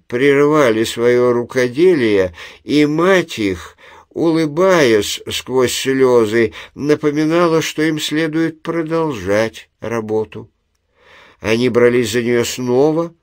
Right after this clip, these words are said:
но руки не слушались их, и все шло до такой степени в кривь и в кость, что мать, наконец, велела им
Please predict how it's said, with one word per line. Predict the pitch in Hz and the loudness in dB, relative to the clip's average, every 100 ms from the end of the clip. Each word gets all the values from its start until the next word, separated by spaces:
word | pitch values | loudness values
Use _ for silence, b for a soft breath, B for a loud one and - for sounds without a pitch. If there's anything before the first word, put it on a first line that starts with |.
| _ _ _ - | _ _ _ -12
но | 117 131 127 | 0 4 4
руки | 120 113 117 | 2 -2 -4
не | 113 | -4
слушались | 107 101 113 131 - 147 147 - | -4 -6 -6 -6 -4 -4 -4 -4
их, | 143 151 - _ _ B B B | -6 -8 -14 _ _ B B B
и | 120 135 | 0 0
все | - 151 165 | 2 2 2
шло | - 143 165 | 0 2 2
до | 143 143 | 2 2
такой | 147 - 160 156 | 0 0 0 0
степени | 127 - 151 156 143 139 | -2 -4 -4 -2 -4 -4
в | 131 | -6
кривь | - 143 160 - | -2 0 0 -2
и | 135 | -6
в | - | -6
кость, | - 185 175 - B B | 0 4 4 0 B B
что | - 143 139 | -4 2 2
мать, | 147 185 185 | 4 0 0
наконец, | 156 - 143 156 180 - | -4 0 0 0 -2 -4
велела | 143 143 151 175 165 | -4 -2 0 2 2
им | 160 165 160 | 2 2 -2